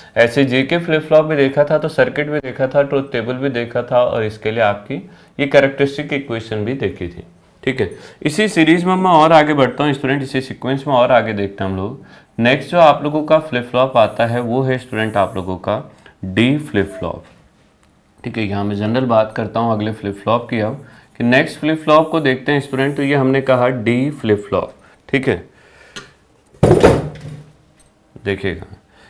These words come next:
यहाँ से हमने क्या कहा, नेक्स्ट फ्लिप फ्लॉप आपका डी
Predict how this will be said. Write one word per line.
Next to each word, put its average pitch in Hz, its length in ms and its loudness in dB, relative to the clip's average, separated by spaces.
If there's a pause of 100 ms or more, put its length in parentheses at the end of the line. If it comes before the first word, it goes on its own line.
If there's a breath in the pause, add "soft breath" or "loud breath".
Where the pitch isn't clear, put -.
(200 soft breath)
यहाँ 98 180 0
से 110 120 -4
हमने 104 220 0
क्या 104 180 -2
कहा, 104 260 -4
नेक्स्ट 113 380 -4
फ्लिप 95 260 -4
फ्लॉप 98 340 -4
आपका 92 360 -4
डी 98 480 -4